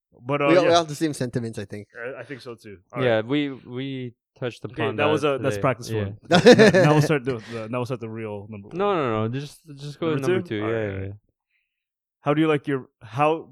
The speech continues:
Speaker 1: do you best like your ice cream? Oh, there we go.
Speaker 2: Ooh. Okay, so flavor.
Speaker 3: Ooh.
Speaker 2: Flavor, and then, like, how, how you,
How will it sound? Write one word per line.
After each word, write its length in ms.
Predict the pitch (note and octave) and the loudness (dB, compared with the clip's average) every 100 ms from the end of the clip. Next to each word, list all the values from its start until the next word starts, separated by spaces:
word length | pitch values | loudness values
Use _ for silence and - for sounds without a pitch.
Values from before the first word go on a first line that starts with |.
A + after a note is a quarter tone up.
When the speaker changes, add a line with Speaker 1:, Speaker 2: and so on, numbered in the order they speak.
| A2+ | -16
Speaker 1:
do 100 | B2+ | -12
you 120 | C#3+ | -12
best 320 | A#2+ B2+ B2+ B2 | -6 -6 -6 -8
like 180 | A#2+ | -10
your 120 | A#2 G#2 | -10 -12
ice 180 | A2 - | -14 -16
cream? 240 | G#2+ F2+ _ _ | -20 -20 _ _
Oh, 160 | D3 A2 | -12 -6
there 180 | C#3+ C3 | -4 -2
we 60 | A#2 | -4
go. 60 | |
Speaker 2:
Ooh. 240 | G#2 G#2 F#2+ | -6 -10 -14
Okay, 180 | - C#3+ | 0 0
so 140 | - | 0
flavor. 440 | B2+ C3+ B2 F#2+ F#2+ _ _ _ _ _ _ | -4 -4 -4 -6 -12 _ _ _ _ _ _
Speaker 3:
Ooh. 100 | A#2 | 2
Speaker 2:
Flavor, 280 | E3+ G3 A3 | 8 10 10
and 180 | F3+ E3 | 4 6
then, 160 | E3 | 6
like, 220 | D#3 D3 - | 4 2 -2
how, 300 | - C#3+ C#3 | -6 -4 -4
how 180 | - C3+ | -2 -2
you, 360 | C#3 C3+ B2+ | 0 -4 -8